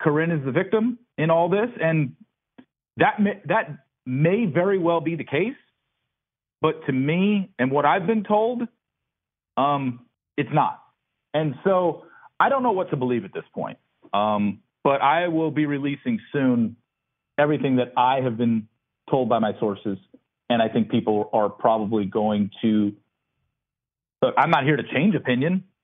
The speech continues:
but I think because of what people have read for the last two days, I think when they read my stuff today, it might change some thoughts in their head about what happened down there.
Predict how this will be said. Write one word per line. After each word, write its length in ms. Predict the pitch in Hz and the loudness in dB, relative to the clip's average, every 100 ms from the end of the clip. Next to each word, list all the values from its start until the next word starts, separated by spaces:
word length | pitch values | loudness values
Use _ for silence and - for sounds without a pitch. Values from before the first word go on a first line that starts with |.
| _ _ _ | _ _ _
but 460 | 110 135 131 - _ _ _ _ _ _ _ _ _ _ _ - | -2 0 0 -6 _ _ _ _ _ _ _ _ _ _ _ -2
I 100 | 135 | 0
think 240 | 165 143 - _ _ - | 0 -2 -6 _ _ -4
because 320 | 156 175 180 | 0 2 2
of 100 | 160 | 0
what 140 | 165 | 2
people 220 | 165 156 160 | 0 0 0
have 100 | 135 | 2
read 180 | 156 147 | 0 -2
for 80 | |
the 40 | 135 | -2
last 320 | 135 135 - | -2 -2 -4
two 80 | 139 | -4
days, 240 | 135 147 - | -2 -2 -4
I 60 | |
think 180 | 127 127 | -4 -4
when 140 | 131 127 | -2 0
they 120 | 123 | -2
read 240 | 127 135 | -2 -2
my 160 | 127 120 - | -2 -4 -4
stuff 220 | 139 127 - _ _ _ _ _ _ _ _ _ - | -2 -2 -6 _ _ _ _ _ _ _ _ _ -4
today, 520 | 139 131 156 196 - _ _ _ _ _ _ _ _ _ _ _ _ - | 0 0 0 -2 -8 _ _ _ _ _ _ _ _ _ _ _ _ -6
it 100 | 123 | -4
might 160 | 127 123 - | -4 -6 -4
change 280 | 123 113 110 - | -2 -2 -4 -2
some 320 | 110 98 98 _ _ | -2 -2 -8 _ _
thoughts 280 | - 107 - | -2 -2 -4
in 80 | 98 | -4
their 140 | 95 92 | -2 -2
head 260 | 92 78 - | -6 -6 -6
about 260 | 104 101 | -2 0
what 160 | 98 101 | 0 -2
happened 320 | 104 - 90 | -2 -4 -6
down 160 | 78 73 | -4 -4
there. 180 | 78 | -8